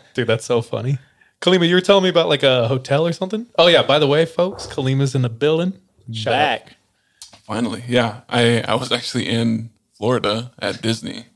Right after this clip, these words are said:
Speaker 2: Oof.
Speaker 3: So it's kinda freaking me out that <laughs> there are
Speaker 2: Dude, this
Speaker 3: babies
Speaker 2: all
Speaker 3: in
Speaker 2: happened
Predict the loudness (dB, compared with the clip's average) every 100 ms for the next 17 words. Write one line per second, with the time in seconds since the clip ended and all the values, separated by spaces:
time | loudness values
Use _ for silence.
0 | 0 6 10 10 8 -2 -20 -10 -6 -6
1 | -4 -4 -2 -4 -2 0 0 -2 -4 -4
2 | -4 -6 -8 -4 0 2 2 -2 -20 -20
3 | -2 0 0 0 0 2 4 6 6 4